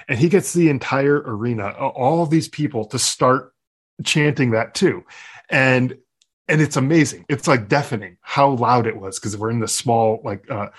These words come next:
uh, hallway corridor kind of thing. And, and it, it continues all the way into the stairwell, walking out, uh, of the place, uh, going out, down out into the street. And,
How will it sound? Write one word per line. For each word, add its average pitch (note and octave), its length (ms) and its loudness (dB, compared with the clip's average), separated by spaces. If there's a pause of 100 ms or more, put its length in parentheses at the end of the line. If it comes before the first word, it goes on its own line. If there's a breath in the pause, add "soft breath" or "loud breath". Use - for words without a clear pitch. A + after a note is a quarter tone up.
(260 loud breath)
uh, - 220 -4
hallway C3 500 4
corridor A#2+ 420 2
kind A2+ 180 -4
of G#2 80 -10
thing. G#2+ 280 -6 (240 loud breath)
And, A2+ 360 0
and B2+ 160 2
it, - 200 -4
it B2 260 -2 (500)
continues C#3 540 0
all - 300 2
the D3 60 -4
way C#3 240 0
into A#2+ 220 -4
the G#2 80 -8
stairwell, A#2+ 560 2
walking A2+ 340 0
out, A2+ 260 -4 (200)
uh, C3+ 220 -2
of A#2 140 -4
the A2+ 80 -2
place, G#2+ 380 -4 (400 loud breath)
uh, G2+ 180 -2
going A#2 360 0
out, A2+ 160 -4
down G#2+ 240 0
out G#2+ 180 0
into G#2 180 -8
the G2 120 -10
street. G#2+ 400 -2 (420 loud breath)
And, G#2+ 440 0